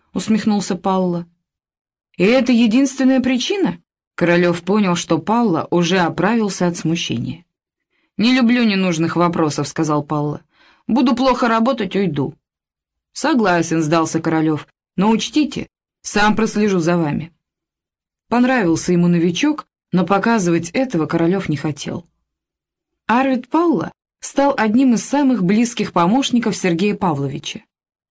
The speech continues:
Через много лет именно Палла возглавит группу поиска, которая встретит после возвращения из космоса первых собачек, корабли-спутники, а затем и "Востоки", Юрия Гагарина, Германа Титова,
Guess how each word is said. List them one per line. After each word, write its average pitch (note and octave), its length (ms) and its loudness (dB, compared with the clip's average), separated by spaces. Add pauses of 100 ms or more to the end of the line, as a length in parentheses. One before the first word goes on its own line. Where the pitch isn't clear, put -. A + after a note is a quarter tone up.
(140)
Через F3+ 260 0
много F#3 320 0
лет F#3 340 0
именно F3+ 360 0
Палла F3 460 0
возглавит E3 540 0
группу D#3+ 360 0
поиска, A3 560 -4 (220)
которая E3+ 340 0
встретит F3+ 480 -2
после F3 260 0
возвращения E3 600 0
из C#3 120 -6
космоса A3 480 -2
первых D#3+ 380 -2
собачек, D#3 640 -4 (400)
корабли-спутники, E3+ 1080 -2 (220)
а F3 100 -2
затем B3+ 320 0
и B3+ 140 -2
"Востоки", D#3 680 -4 (300)
Юрия F#3 320 2
Гагарина, G3+ 640 0
Германа E3 520 0
Титова, G3 560 -4